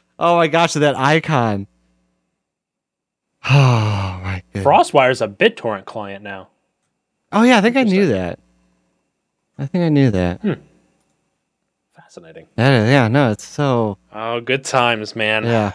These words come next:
Speaker 1: But yeah, so anyways, that was, it
Speaker 2: The
Speaker 1: was
Speaker 2: Wild West.
Speaker 1: It was the Wild West. It was, and it was very formative for kind of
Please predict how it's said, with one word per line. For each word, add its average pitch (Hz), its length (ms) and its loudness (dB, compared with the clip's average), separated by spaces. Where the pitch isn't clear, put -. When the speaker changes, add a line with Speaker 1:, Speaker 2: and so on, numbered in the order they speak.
Speaker 1:
But 151 60 -2
yeah, 156 160 2
so 143 160 -2
anyways, 127 300 2
that 135 120 2
was, 120 380 2
it 135 40 -2
Speaker 2:
The 143 60 0
Speaker 1:
was 131 160 2
Speaker 2:
Wild 151 400 4
West. 143 400 2
Speaker 1:
It 120 120 0
was 131 160 0
the 113 80 -2
Wild 104 200 -2
West. 107 180 -2
It 135 40 0
was, 120 300 -2
and 143 80 0
it 156 40 4
was 170 140 2
very 208 260 -2
formative 117 680 0
for 104 680 -2
kind 117 220 0
of 101 320 -2